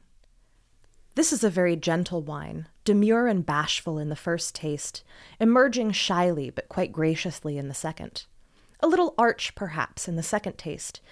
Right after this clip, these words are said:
and a little naughty also, teasing the tongue with a trace, just a trace of tannin. Then,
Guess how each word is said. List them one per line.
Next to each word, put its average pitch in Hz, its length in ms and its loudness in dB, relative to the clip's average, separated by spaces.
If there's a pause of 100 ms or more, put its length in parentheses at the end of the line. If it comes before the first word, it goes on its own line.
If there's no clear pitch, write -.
(180)
and 294 80 4
a 320 60 6
little 349 180 2
naughty 220 580 4
also, 175 540 -4 (300)
teasing 330 420 4
the 233 60 0
tongue 190 440 0
with 165 140 -2
a 190 60 0
trace, - 520 -2 (100)
just 349 220 -4
a 294 40 -2
trace - 460 0
of 185 120 -10
tannin. 160 500 -6 (680)
Then, 277 340 2